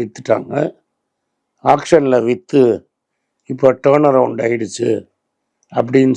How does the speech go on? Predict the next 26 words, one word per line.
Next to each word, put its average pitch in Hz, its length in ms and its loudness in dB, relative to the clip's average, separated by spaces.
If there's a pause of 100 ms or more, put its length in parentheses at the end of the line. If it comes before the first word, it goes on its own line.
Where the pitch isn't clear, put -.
சொல்லி 131 260 0 (720)
ஃபிஃப்டீன் 156 520 2
பர்சன்ட் 143 480 -2
ஸ்டேக்கை 131 460 0
விற்க - 180 -4 (120)
போறோம், 110 340 -4 (960)
பத்து 147 200 2 (100)
பர்சன்ட் 143 420 0
over 117 120 2 (120)
next - 260 -8
three 123 260 0
years. 107 240 0 (720)
But 127 220 2
இதுல 131 240 4 (140)
என்னன்னா, 127 400 -2 (640)
ஐ - 20 6 (120)
டி 170 80 4 (100)
சி 143 80 0 (140)
ஹோட்டல் 127 340 -2 (100)
வந்து 135 240 2
இதுல 135 180 0 (140)
ஹோல்டிங் 139 440 0
இருக்கு. - 260 -12 (960)
அவன் 139 220 4
என்ன 143 100 2 (120)
பண்ண 127 140 -2